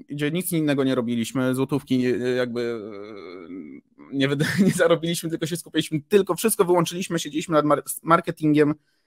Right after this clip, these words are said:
czyli marketingiem, odpowiedzialnym za identyfikowanie, przewidywanie i zaspokajanie wymagań klientów. Zbadaliśmy rynek, y, prowadziliśmy wywiady, szukaliśmy konku-, y, analizowaliśmy konkurencję, generalnie szukaliśmy, jakie produkty ludzie chcą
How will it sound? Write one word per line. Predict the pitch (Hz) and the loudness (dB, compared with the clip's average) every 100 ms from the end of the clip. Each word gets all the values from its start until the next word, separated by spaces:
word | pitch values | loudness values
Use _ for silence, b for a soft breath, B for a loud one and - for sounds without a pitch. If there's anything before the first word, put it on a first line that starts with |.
| _ _ | _ _
czyli | - 160 | -2 4
marketingiem, | 165 160 156 143 101 92 - _ _ _ _ | 6 4 4 4 4 2 -4 _ _ _ _
odpowiedzialnym | - 143 143 - 165 160 165 165 | 2 2 0 4 8 10 10 8
za | 156 | 8
identyfikowanie, | 156 156 165 165 160 160 160 156 | 6 6 2 -2 2 4 6 2
przewidywanie | 151 139 143 143 147 143 | -2 -2 -2 2 2 2
i | 139 | -2
zaspokajanie | 139 147 143 147 139 | -2 -2 2 4 4
wymagań | 131 131 127 | 2 2 0
klientów. | 123 120 117 123 135 | -2 -4 -6 -6 -4
Zbadaliśmy | 127 151 160 170 160 | -2 0 -2 -4 -2
rynek, | 143 135 131 131 _ _ _ _ _ - | 0 0 -4 -8 _ _ _ _ _ -6
y, | 127 | -4
prowadziliśmy | 147 156 170 185 - 156 | 2 2 2 -2 -2 -4
wywiady, | 151 151 139 139 | 0 2 2 0
szukaliśmy | 143 - 160 170 - 165 | -8 -4 -4 -2 -6 -4
konku-, | 156 156 156 - | -2 -2 -4 -4
y, | 147 151 147 | -2 -2 -4
analizowaliśmy | - 160 165 170 165 165 170 | -2 -2 -2 -2 -2 -4 -6
konkurencję, | 143 143 139 151 151 156 151 147 147 _ _ _ _ _ - - | -6 -4 -2 0 0 -4 -2 -2 -4 _ _ _ _ _ -10 -2
generalnie | 135 151 151 156 156 | 2 6 6 4 2
szukaliśmy, | 147 139 139 - 151 147 | -2 0 0 0 -2 0
jakie | 156 165 165 | 2 2 0
produkty | 160 151 147 - | -2 -4 -4 -4
ludzie | 143 147 131 | -2 0 0
chcą | - 156 233 | 0 0 0